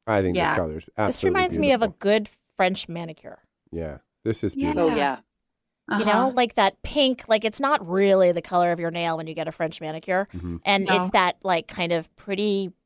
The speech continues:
Speaker 3: rosy, clear pink.
Speaker 2: Mm-hmm.
Speaker 3: And it reminds me of that.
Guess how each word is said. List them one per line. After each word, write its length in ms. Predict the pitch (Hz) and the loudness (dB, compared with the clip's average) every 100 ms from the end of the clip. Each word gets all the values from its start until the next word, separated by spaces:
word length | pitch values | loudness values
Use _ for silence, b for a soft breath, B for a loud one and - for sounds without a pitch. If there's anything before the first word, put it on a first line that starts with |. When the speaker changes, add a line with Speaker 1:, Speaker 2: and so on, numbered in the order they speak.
| - | -4
Speaker 3:
rosy, 400 | 180 165 180 208 | -2 -2 -4 -10
clear 300 | - 170 170 | -10 -6 -4
pink. 380 | - 403 - - _ _ 214 | 0 -2 -2 -18 _ _ -6
Speaker 2:
Mm-hmm. 160 | 214 | 0
Speaker 3:
And 260 | 180 226 240 _ | 2 2 -2 _
it 120 | 196 196 | -4 -2
reminds 420 | 196 180 185 196 | -2 -2 -4 -4
me 140 | 175 | -4
of 100 | 165 | -4
that. 240 | 165 143 | -2 -4